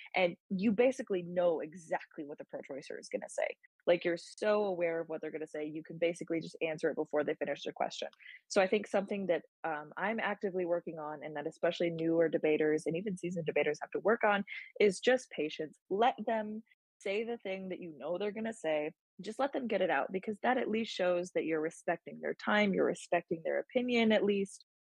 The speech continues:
and you're trying to have a decent, um, conversation. So try to hold back, um, with, like, any snarky comments or interrupting,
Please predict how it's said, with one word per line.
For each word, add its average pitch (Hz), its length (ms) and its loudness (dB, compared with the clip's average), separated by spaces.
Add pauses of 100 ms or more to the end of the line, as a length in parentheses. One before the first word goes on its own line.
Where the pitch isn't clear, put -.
(100)
and 180 120 2
you're 170 120 4
trying 175 340 -4
to 175 80 -2
have 156 180 -4
a 160 40 -2
decent, 147 480 -8 (100)
um, 147 340 -6
conversation. - 680 -4 (280)
So 175 420 6 (260)
try 214 480 0
to 220 80 0
hold 202 280 -6
back, 175 300 -2 (580)
um, 156 300 -8
with, 165 220 -4
like, 147 160 -4 (120)
any 165 220 -8
snarky 151 380 -8
comments 220 400 0
or 165 100 2
interrupting, 170 640 4